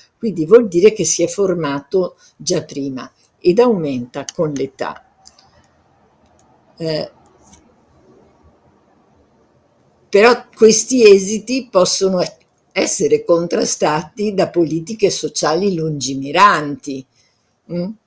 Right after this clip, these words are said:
Cioè non è un destino, non nascere in una condizione economica che pone a rischio di povertà educativa, quindi di inadeguato sviluppo delle proprie capacità, non, non deve essere un destino, può non essere un destino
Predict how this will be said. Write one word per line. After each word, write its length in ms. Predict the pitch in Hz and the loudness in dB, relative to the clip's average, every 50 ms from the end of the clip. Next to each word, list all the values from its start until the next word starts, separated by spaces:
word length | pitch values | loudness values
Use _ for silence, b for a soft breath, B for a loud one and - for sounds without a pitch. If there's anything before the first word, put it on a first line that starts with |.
| _ _ _ _ | _ _ _ _
Cioè 160 | - 147 147 | -8 -8 -6
non 220 | 143 139 143 156 | -6 -8 -6 -4
è 80 | 190 214 | -2 -2
un 140 | 196 175 160 | -2 -2 -2
destino, 640 | 156 160 156 - - - 170 156 151 147 147 147 | -4 -4 -4 -4 -4 -4 -4 -4 -2 -4 -4 -4
non 240 | 147 151 160 - 160 | -6 -6 -8 -8 -8
nascere 720 | 156 147 160 170 - - - 185 156 151 151 147 143 - - - | -4 -4 -4 -2 -2 -4 0 0 2 2 2 2 0 -4 -6 -14
in 240 | - 156 151 151 156 | -10 -8 -8 -6 -4
una 160 | 156 156 151 | -6 -6 -6
condizione 560 | - 151 156 156 151 147 - 185 185 185 175 | -4 -4 -4 -4 -6 -8 -6 -4 -4 -4 -4
economica 680 | 165 - 160 160 170 175 180 175 165 156 160 165 143 | -4 -4 -4 -2 -2 -2 -2 -2 -4 -4 -4 -4 -6
che 200 | - - 160 - _ | -6 -8 -12 -12 _
pone 280 | - 175 175 165 165 | -6 -4 -4 -2 -2
a 160 | - 139 160 | -2 -2 -2
rischio 640 | 160 160 202 220 180 - - - - - - 160 160 | -2 -2 -2 -2 -2 -2 -4 -4 -6 -8 -6 -8 -8
di 140 | 147 147 - | -8 -10 -12
povertà 600 | - - 156 147 151 147 143 - - 160 160 165 | -10 -8 -4 -4 -4 -4 -4 -6 -6 -4 -4 -2
educativa, 720 | 165 156 - - - - 135 113 _ - 170 160 151 135 | -2 -4 -4 -6 -10 -10 -10 -12 _ -8 -4 -4 -4 -4
quindi 300 | - - 160 147 143 147 | -4 -6 -10 -8 -8 -8
di 200 | 131 - 135 - _ _ _ b b b b b b b b _ - 156 190 - | -8 -8 -12 -12 _ _ _ b b b b b b b b _ -8 -8 -8 -6
inadeguato 800 | - 160 165 170 160 151 147 151 131 165 180 190 180 - 165 160 | -4 -4 -2 -2 -2 -4 -4 -4 0 0 0 0 0 -2 -4 -6
sviluppo 520 | 147 131 143 160 165 185 196 - - 151 | -6 -4 -6 -2 -2 -2 -2 -2 -2 0
delle 200 | 147 156 147 151 | 0 2 2 0
proprie 300 | - - 170 160 170 175 | 0 -2 -4 -4 -2 -4
capacità, 800 | 160 - 160 156 - 190 190 - - 269 226 - - 160 170 196 | -4 -4 -6 -4 -2 -2 -2 -2 -4 -6 -6 -4 -4 -2 0 0
non, 360 | 214 196 156 147 156 175 - - | -2 -2 -4 -6 -6 -8 -10 -10
non 240 | 185 160 165 208 277 | -8 -6 -2 -2 4
deve 240 | 294 240 214 185 156 | 4 4 4 4 0
essere 320 | 139 143 - - - 156 | 0 0 -4 -4 -6 -6
un 100 | 147 151 | -6 -6
destino, 460 | 151 139 147 - - 160 156 147 139 143 | -6 -6 -6 -6 -6 -6 -6 -6 -6 -6
può 200 | - 214 226 226 | 0 0 2 2
non 240 | 202 175 165 170 | 2 0 -2 -2
essere 380 | 165 143 143 - - - 160 160 | -4 -4 -4 -4 -4 -2 -2 -2
un 140 | 151 147 147 | -4 -6 -6
destino 680 | 147 165 160 - - - 151 135 139 135 147 180 254 | -8 -6 -6 -6 -8 -8 -10 -10 -8 -8 -8 -10 -10